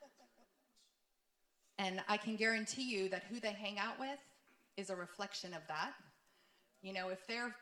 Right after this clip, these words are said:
if they're hanging out with spirit-filled young people, it's gonna rub off on 'em just like, just like Jesus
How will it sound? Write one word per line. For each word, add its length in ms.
if 100
they're 160
hanging 300
out 220
with 280
spirit-filled 920
young 300
people, 500
it's 160
gonna 260
rub 220
off 280
on 140
'em 180
just 440
like, 540
just 560
like 640
Jesus 540